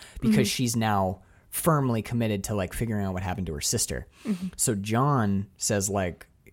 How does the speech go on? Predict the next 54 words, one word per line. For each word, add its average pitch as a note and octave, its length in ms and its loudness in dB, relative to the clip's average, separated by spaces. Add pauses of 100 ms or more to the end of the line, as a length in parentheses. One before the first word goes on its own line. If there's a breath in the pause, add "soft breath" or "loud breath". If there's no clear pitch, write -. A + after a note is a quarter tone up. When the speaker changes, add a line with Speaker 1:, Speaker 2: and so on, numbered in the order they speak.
(400)
Speaker 1:
"All G#2 80 0
right, G2+ 180 0
look, F#2+ 200 -4
here's G2 220 -4
what's F#2+ 140 -4
gonna F#2 160 -4
happen. F2+ 480 -4
And F#2 80 -10
we're F#2 100 -4
gonna, F2 340 -4 (360 soft breath)
you'll A2 120 0
have G2 120 0
to F#2 200 -2 (220)
lay G2+ 240 0
back F#2+ 300 0
in A#2+ 80 2
the D3 80 2
tub G#2+ 400 0
because A2 220 -4
water, F#2+ 440 -2
we G#2+ 120 -4
found G#2 260 0
out F#2+ 100 -2
that - 120 -2
water's G#3 360 8
a E4+ 40 12
Speaker 2:
doesn't B4 300 10
Speaker 1:
conduit." G2+ 460 0 (280)
Speaker 2:
straight B3 680 6
up A3 180 8
tell G3 360 4
her F#3+ 160 4
what's E3+ 240 2
gonna F3 180 2
happen. E3 540 2
I G3+ 80 4
think C#4 420 6
because C4 380 6
she B3 200 8
would G#3 220 10
have F3+ 160 6
backed F3 340 6
out E3 280 6
Speaker 1:
Yeah, B2+ 260 6
she - 160 2
Speaker 2:
if - 80 12
Speaker 1:
wouldn't B2+ 220 6
have A#2 80 8
Speaker 2:
she'd G3 80 6
Speaker 1:
done F#3+ 160 8
it. - 20 10
Speaker 2:
known F#3+ 180 8
ahead. F3+ 440 -2
Yeah. G3 240 4